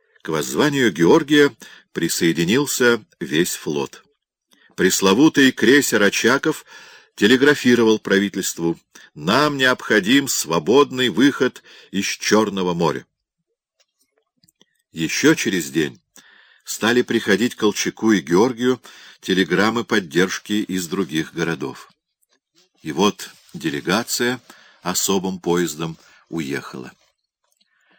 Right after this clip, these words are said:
Колчак и спешил её отправить, пока ничто не треснуло и не остыло. И понимал,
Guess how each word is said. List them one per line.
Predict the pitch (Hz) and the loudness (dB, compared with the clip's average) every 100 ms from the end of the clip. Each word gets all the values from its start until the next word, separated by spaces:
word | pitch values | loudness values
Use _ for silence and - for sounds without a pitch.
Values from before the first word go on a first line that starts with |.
| _ _ _ _ _ _ _ _ _ | _ _ _ _ _ _ _ _ _
Колчак | - 123 - 160 185 - - - _ _ - | 0 0 4 4 4 2 -6 -10 _ _ -2
и | 135 | 0
спешил | - 139 - 190 208 | 2 2 4 4 6
её | 180 139 | 6 6
отправить, | 113 - 92 80 65 - - _ - | 2 0 0 0 -2 -10 -20 _ -4
пока | 113 - 104 | -2 2 0
ничто | 101 - 107 | 0 0 0
не | 98 98 | 0 0
треснуло | - 110 117 120 117 117 | 0 0 0 -2 0 0
и | - 101 | 0 -2
не | 101 | -2
остыло. | 101 - - 73 65 - _ _ _ _ _ | -4 -6 -4 -6 -6 -14 _ _ _ _ _
И | - 101 | -6 -2
понимал, | 127 120 107 76 | -2 0 0 -2